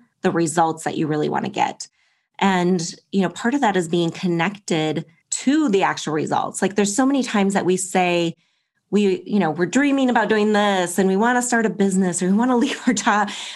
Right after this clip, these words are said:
And people put all these wishes and dreams out there. But in order to make them a reality, you've gotta have the right plan in place. You've gotta have the right strategy. You've gotta have the right mindset.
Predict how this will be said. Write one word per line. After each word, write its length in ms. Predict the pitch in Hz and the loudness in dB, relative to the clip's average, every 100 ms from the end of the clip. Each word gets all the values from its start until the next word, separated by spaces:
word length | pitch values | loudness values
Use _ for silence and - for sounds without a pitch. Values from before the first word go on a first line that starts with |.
| - - | -18 -6
And 240 | - 220 208 | 0 0 0
people 460 | - 247 262 240 | -2 0 2 0
put 180 | - 233 | 0 0
all 140 | 214 | 2
these 200 | 208 190 | 2 0
wishes 520 | 165 190 214 220 202 190 | 0 0 0 0 0 2
and 120 | 180 | 0
dreams 400 | 180 185 214 208 | 0 2 2 2
out 220 | 175 175 | 0 0
there. 400 | 156 156 156 160 _ _ _ | 0 0 0 -4 _ _ _
But 160 | 214 180 | 0 2
in 80 | 202 | 2
order 240 | 214 226 | 2 2
to 80 | 226 | 2
make 160 | 214 | 0
them 160 | 202 185 | 2 0
a 80 | 175 | 0
reality, 920 | 160 160 165 240 220 165 160 160 170 - - | 0 0 2 2 2 0 0 -2 -6 -8 -2
you've 160 | 208 | 0
gotta 160 | 202 190 | 2 0
have 200 | 185 196 | 0 -2
the 80 | 170 | 0
right 160 | 175 | -2
plan 220 | - 170 160 | -2 -2 -2
in 60 | |
place. 260 | 160 156 - | -4 -6 -6
You've 100 | 170 | -4
gotta 140 | 190 | -4
have 160 | 185 196 | -2 -4
the 80 | 180 | -2
right 160 | 165 | -2
strategy. 460 | - 170 160 147 156 | -2 -2 -2 -2 -4
You've 160 | 165 | -2
gotta 160 | - 196 | -2 -2
have 140 | 190 | -2
the 80 | - | -2
right 140 | 165 156 | -2 -2
mindset. 600 | 156 160 160 - - | -2 -4 -4 -6 -6